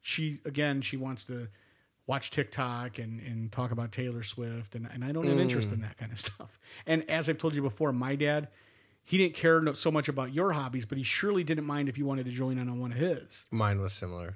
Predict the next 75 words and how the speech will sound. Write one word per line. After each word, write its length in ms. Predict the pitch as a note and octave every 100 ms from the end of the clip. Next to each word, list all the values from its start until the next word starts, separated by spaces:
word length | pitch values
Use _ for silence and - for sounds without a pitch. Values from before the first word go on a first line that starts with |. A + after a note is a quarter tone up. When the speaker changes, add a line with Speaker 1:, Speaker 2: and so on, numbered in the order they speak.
| -
Speaker 1:
Yeah. 100 | D#3
Speaker 2:
Yeah, 240 | G2+ E2 F#2 A2 G2
yeah, 60 |
mine 200 | F#2 G2 F#2+
was 140 | F#2
that 140 | F#2
way 120 | F2+ F#2
for 140 | -
sure. 160 | - F#2
Speaker 1:
So, 200 | F#3 -
so 180 | E3+ D#3
I 160 | D#3+
want 320 | F3+ E3+ D3+ C3+
to, 220 | D3+ C3+ -
I'm 180 | C3+ E3
trying 240 | - E3
to 60 | D3+
make 280 | C#3+ D3+ C#3
my 160 | C#3
hobby 280 | C#3+ C3+ C#3
and 100 | C3
her 80 | B2
hobby 280 | A2 B2+ B2
the 100 | A2+
same 240 | G#2+ A#2
thing. 160 | A2 -
Speaker 2:
Well, 60 | F3
don't 180 | D#3
we 100 | D3
all 140 | C#3+ C#3
do 160 | A#2+
that? 320 | B2+ C3+ C3+ -
We 100 | A#2
go, 160 | A#2 A2+
like, 180 | G#2+ G#2
one 380 | A2 A#2+ A#2+ A2+
step 280 | - G#2+
more 240 | G2+ G#2 G2+
than 100 | G2+
our 180 | G2+ G2+
dads. 460 | G2 F2+ F#2 C3
Speaker 1:
Mm-hmm. 220 | C3 C3+
Speaker 2:
You 60 | C3
know, 80 | A#2
we 100 | A#2
go, 160 | A2
like, 220 | A2 G#2 A#2
"All 80 | B2
right, 180 | G#2 G2+
my 160 | A2 G#2
dad 140 | G#2
was 160 | G#2+ G#2+
pretty 260 | A#2 G#2+
decent, 420 | G2+ G#2+ G#2 B2 -
so 140 | A2+
we'll 220 | G#2 G#2
do 180 | G2 F#2+
a 60 | F#2
tiny 460 | - A2 G#2+ G#2
bit 180 | G2+ G2+
more." 480 | F#2+ G2 F#2+ G#2 G2+
Speaker 1:
Yeah. 280 | A#2+ A2+ G#2 -
Speaker 2:
You 80 | A#2
know 60 | A2+
what 60 |
I 20 |
mean? 140 | A2 A2
So 200 | A2 B2+
Speaker 1:
Yeah. 100 | A#2
Speaker 2:
what's 180 | C3+ -
the 80 | A2+
cool 300 | - A#2+ A#2
nickname 380 | A2+ A2 A2
for 260 | G#2 G2+ G2+
her? 260 | A2+ D3